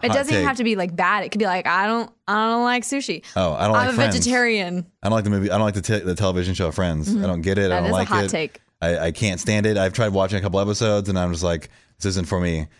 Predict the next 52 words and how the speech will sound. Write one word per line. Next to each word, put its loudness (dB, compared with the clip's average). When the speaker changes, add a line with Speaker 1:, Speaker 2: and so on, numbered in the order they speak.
Speaker 2:
And 0
I 4
like 2
that 0
era 2
of -4
television, -2
like -2
Speaker 1:
Mm-hmm. -2
Speaker 2:
Seinfeld 0
and -2
all 0
the -2
shows -4
that -2
came -2
out -2
then. -2
But 0
I 2
just, -6
I -2
don't -2
get -2
the, -4
I 0
don't 0
get -4
the -4
Friends -2
train. -4
Speaker 1:
Can't -2
Speaker 2:
Not 2
Speaker 1:
get 0
into 0
Friends. -4
Speaker 2:
Can't 2
get 2
into 2
it. 2
Not, 2
not 2
on 2
it. 2
I've 0
tried 0
many 2
different 0
episodes. 0
I've 0
seen -2
it -4